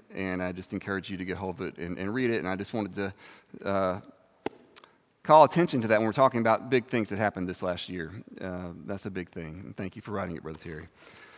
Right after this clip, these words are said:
So, um, in our passage that we read earlier, Brother Gary read it for us, and I appreciate, uh, your thoughtful reading and your thoughtful prayer, Brother Gary. Paul lists off,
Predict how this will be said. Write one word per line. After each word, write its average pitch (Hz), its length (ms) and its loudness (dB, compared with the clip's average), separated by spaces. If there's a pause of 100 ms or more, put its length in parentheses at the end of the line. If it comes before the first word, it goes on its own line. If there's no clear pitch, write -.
(180)
So, 147 460 8
um, 135 380 8 (1300)
in 165 140 8
our 185 100 12
passage 175 680 8 (240)
that 120 220 4
we 127 360 2 (800)
read 147 340 8
earlier, 131 300 6
Brother 117 180 4
Gary 123 260 4
read 123 160 6
it - 100 -4
for 123 240 4
us, 110 100 -2
and 107 100 0
I - 20 2
appreciate, 107 760 -2
uh, 101 260 2 (100)
your 110 120 -6
thoughtful 123 440 4
reading 127 460 2
and 107 100 2
your 101 200 0 (160)
thoughtful 117 280 2
prayer, 117 360 2
Brother 95 220 -2
Gary. 92 420 -2 (680)
Paul 165 440 12
lists 165 260 4
off, 135 340 8